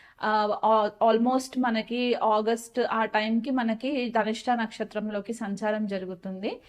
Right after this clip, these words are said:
కేతు కనుక చూసుకున్నట్లయితే ప్రజెంట్ మనకి జనవరి ఫస్ట్ నుంచి మార్చ్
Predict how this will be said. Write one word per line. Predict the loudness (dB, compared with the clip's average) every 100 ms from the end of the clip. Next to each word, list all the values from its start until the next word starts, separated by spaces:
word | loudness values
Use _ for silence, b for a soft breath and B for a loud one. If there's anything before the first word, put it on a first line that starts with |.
| B B B 0
కేతు | 2 2 2 2 0 -4 0
కనుక | 0 2 0 0
చూసుకున్నట్లయితే | -2 -4 -2 0 0 -2 -2 2 2 2
ప్రజెంట్ | 0 2 2 4 0 0 0
మనకి | 0 0 -2 -4
జనవరి | -2 -2 -2 -4
ఫస్ట్ | -2 -4 -4 -2 -2
నుంచి | 0 -2 0 0 0 -6 -20 -4
మార్చ్ | 0 2 2 0 -2